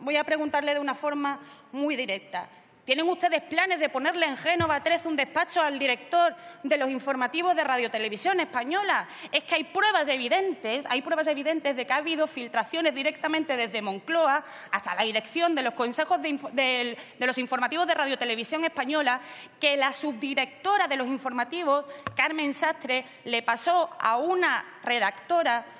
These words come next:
un argumentario del Partido Popular para que se basara en él y retransmitir así, con palabras textuales, la declaración bochornosa de Mariano Rajoy en la Audiencia Nacional como testigo por la corrupción de su partido.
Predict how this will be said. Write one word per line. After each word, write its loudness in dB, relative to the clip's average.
un 2
argumentario 0
del -2
Partido 0
Popular 0
para 2
que 0
se -2
basara 2
en 0
él 0
y 0
retransmitir 0
así, 0
con -2
palabras 0
textuales, 0
la 2
declaración 2
bochornosa 0
de 2
Mariano 2
Rajoy 0
en 2
la 6
Audiencia 0
Nacional -2
como -4
testigo -2
por 0
la 0
corrupción -2
de 0
su -10
partido. -4